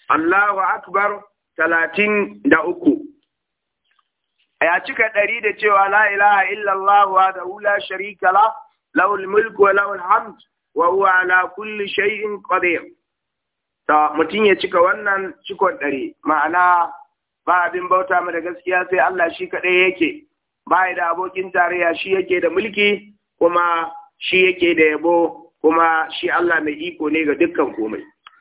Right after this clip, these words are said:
To, wataƙila kuma ga shi tunda akwai ɗin nau'in zahi muna iya tsayawa mu nan ko?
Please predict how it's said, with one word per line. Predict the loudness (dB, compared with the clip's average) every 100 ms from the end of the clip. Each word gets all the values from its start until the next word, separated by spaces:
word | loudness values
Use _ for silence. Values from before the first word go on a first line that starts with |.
| _ 0
To, | 4
wataƙila | 4 2 0 2 2 -2
kuma | 0 0 2 -2 -6 _ -4
ga | -4
shi | 0 0 0
tunda | 2 2 2
akwai | 2 2
ɗin | 6 6 8
nau'in | 6 2 -2
zahi | 0 0 0 0
muna | 0 0
iya | 0 -2
tsayawa | -2 0 -2
mu | -4
nan | -6 2
ko? | 2